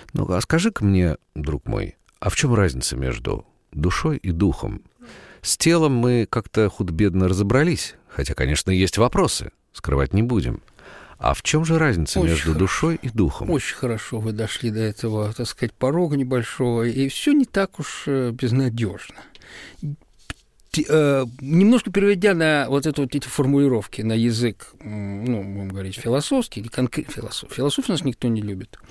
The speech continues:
Speaker 2: Это как почти ругательное слово, поэтому мы его избежим.
Speaker 1: Вот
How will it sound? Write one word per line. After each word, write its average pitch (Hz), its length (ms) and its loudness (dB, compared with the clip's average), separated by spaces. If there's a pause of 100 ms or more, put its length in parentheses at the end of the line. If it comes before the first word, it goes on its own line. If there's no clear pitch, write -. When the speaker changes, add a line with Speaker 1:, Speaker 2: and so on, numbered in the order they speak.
(220)
Speaker 2:
Это - 140 -8
как 127 160 0
почти 135 260 -2
ругательное 127 520 2
слово, 101 340 -8
поэтому 117 300 -2
мы 117 160 0
его 110 480 -2
избежим. 104 400 0
Speaker 1:
Вот 80 240 2